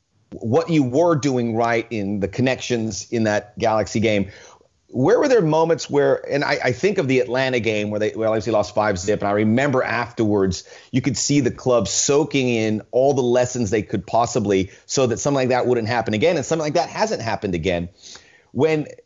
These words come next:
you look back at that season, where were those one or two moments where you really said, "This is, this is the moment we could learn from, and let's squeeze the lemon as much we can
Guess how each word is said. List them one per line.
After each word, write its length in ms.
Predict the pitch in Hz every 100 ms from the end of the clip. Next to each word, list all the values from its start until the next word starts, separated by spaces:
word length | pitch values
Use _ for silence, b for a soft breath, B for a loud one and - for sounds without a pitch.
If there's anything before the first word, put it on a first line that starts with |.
| -
you 220 | - 160
look 220 | 160 202
back 220 | 196 208
at 60 | 202
that 120 | 151
season, 260 | 151 139 143
where 100 | 202
were 100 | 277
those 160 | 214
one 160 | 139 180
or 60 | 165
two 280 | - 170
moments 500 | 139 123 147 143 120
where 80 | 139
you 140 | 127 120
really 180 | 131
said, 260 | 131 120 98
"This 220 | 143 151
is, 400 | 160 123 - - _ _
this 260 | 101 156 165
is 160 | 170 127
the 80 |
moment 340 | 135 139 143 110
we 140 | 127
could 160 | - 107
learn 220 | 123 127
from, 240 | - 113
and 100 | 110
let's 180 | 110 120
squeeze 600 | - - 120 135 117 110 _ -
the 120 | 110
lemon 320 | 110 123 123
as 140 | 101 90
much 340 | 117 120 -
we 140 | 110
can 420 | 104 104 107 92